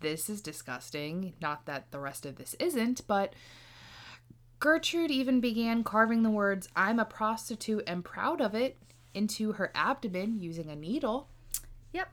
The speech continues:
Speaker 1: And when she couldn't finish, a boy from the neighborhood named Richard Hobbs finished the etching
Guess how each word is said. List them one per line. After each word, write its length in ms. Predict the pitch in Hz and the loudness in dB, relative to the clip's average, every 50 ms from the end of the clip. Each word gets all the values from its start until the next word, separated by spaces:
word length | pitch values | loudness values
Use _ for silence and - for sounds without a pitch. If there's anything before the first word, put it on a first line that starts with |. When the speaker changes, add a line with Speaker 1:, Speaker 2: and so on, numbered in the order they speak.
| - - - - | -14 -20 -10 -6
Speaker 1:
And 260 | 175 185 185 180 175 | -4 -2 -2 -2 -4
when 200 | 165 170 165 170 | -4 -4 -4 -4
she 160 | - - 160 | -4 -8 -8
couldn't 320 | - - - 165 160 156 - | -8 -6 -6 -6 -6 -8 -4
finish, 540 | - 190 311 403 349 330 330 - - - - - - - - - - - - - - - - - - | -4 -2 -2 0 -2 -4 -4 -6 -10 -12 -14 -18 -20 -20 -20 -20 -20 -20 -20 -20 -20 -20 -20 -8 -4
a 80 | - 190 | -4 0
boy 220 | 170 208 214 214 | 2 4 4 4
from 200 | 226 - 226 208 | 4 2 2 2
the 80 | 202 185 | 2 2
neighborhood 680 | 180 175 175 175 190 185 - 196 175 170 170 170 - - - | 2 0 0 0 -2 -4 -2 -2 -2 0 -2 -2 -4 -10 -12
named 360 | - 175 165 160 160 160 151 | -10 -8 -8 -8 -8 -8 -10
Richard 380 | 156 156 165 165 - - 160 151 | -6 -6 -6 -6 -6 -8 -10 -10
Hobbs 560 | - - 247 285 294 277 262 254 - - - - - - - - - - - - | -6 -4 -4 -2 -2 -4 -4 -6 -8 -10 -14 -18 -20 -20 -20 -20 -20 -20 -20 -20
finished 760 | - - 190 190 180 151 147 - - - - - - - - - _ - - _ - - - - - | -8 -4 -2 -2 -2 -2 -6 -8 -12 -16 -16 -16 -18 -20 -20 -20 _ -20 -20 _ -20 -20 -20 -14 -12
the 100 | 160 - - - - | -12 -12 -12 -16 -18
etching 420 | 139 - - - - - - - | -18 -16 -16 -16 -16 -16 -16 -18